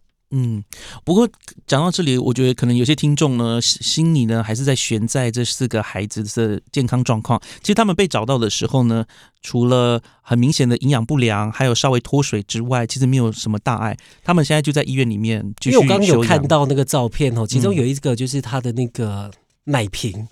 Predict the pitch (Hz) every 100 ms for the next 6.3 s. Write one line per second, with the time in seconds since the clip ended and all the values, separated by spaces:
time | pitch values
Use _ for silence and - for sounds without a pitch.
0 | _ _ 151 147 117 101 180 160 135 190
1 | 190 185 190 185 - 165 147 165 151 202
2 | 220 156 123 143 147 170 165 147 143 175
3 | 165 160 143 147 151 147 147 - - -
4 | 104 95 _ - 135 156 139 123 123 165
5 | - 160 143 - 165 175 131 - 127 135
6 | 123 110